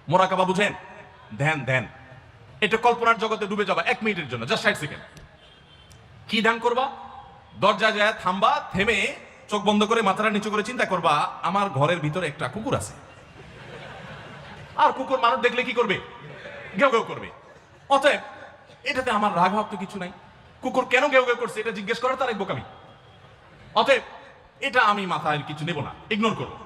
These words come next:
কুকুর থাকলে কুকুর তো ঘেউ ঘেউ করবেই। এটা চিন্তা করে এরপরে বিসমিল্লাহ পড়ে নক করবা। তো এই বুদ্ধি অনুযায়ী পরের দিন আসছে বাসা,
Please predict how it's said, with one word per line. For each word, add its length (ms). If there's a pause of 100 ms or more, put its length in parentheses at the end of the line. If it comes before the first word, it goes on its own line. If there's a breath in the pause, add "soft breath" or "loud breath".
(400)
কুকুর 220
থাকলে 340
কুকুর 200
তো 80
ঘেউ 100
ঘেউ 100
করবেই। 240 (800)
এটা 240
চিন্তা 340
করে 300 (260)
এরপরে 340
বিসমিল্লাহ 380
পড়ে 100
নক 180
করবা। 300 (1800)
তো 80
এই 100
বুদ্ধি 280
অনুযায়ী 260
পরের 240
দিন 120
আসছে 240
বাসা, 360